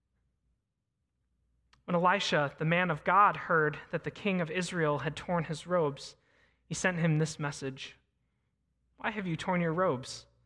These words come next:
Have the man come to me, and he will know that there is a prophet in Israel." So Naaman went with his horses and chariots and stopped at the door of Elisha's house.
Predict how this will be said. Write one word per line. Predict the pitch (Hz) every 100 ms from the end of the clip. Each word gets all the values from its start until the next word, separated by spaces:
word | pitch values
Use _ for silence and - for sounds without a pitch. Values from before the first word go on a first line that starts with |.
| _ _ _ _ _ _ _ _ -
Have | 208
the | 202
man | 190 180 170
come | 180 165
to | -
me, | 143 120 131 _ _ _ _ -
and | 147
he | 190
will | 185
know | 175 170 165 160
that | 156 156
there | 156 151
is | 147
a | 147
prophet | - 143 - 123 113
in | 143
Israel." | 139 135 135 123 120 _ _ _ _ _ _ _ _ _ _ _ _ _ _ _ _ _ _ _
So | - 175
Naaman | 175 196 190 175 156
went | 180 180 -
with | 156
his | 156 -
horses | - 175 - 156 147
and | 160 143
chariots | - 165 156 147 - - - -
and | 147
stopped | - - 185 - - - -
at | 165
the | 151
door | 156 156 147 147
of | 156
Elisha's | 143 143 143 139 -
house. | 147 131 - -